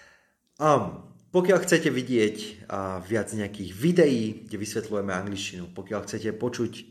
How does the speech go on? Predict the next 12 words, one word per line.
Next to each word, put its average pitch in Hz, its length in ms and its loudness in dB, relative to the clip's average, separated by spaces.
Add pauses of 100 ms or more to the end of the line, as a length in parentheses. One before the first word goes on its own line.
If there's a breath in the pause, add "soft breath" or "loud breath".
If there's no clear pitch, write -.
(160)
uh, 92 320 -6
vypočuť 104 480 -6
si 101 80 -8
viacej 113 400 0
podcastov, 95 720 -4 (320 loud breath)
prečítať 95 320 -10
si - 160 -12
nejaké 101 240 -6
články, 104 640 0
spraviť 107 480 -4
si 127 160 -2
kvízy, 131 760 2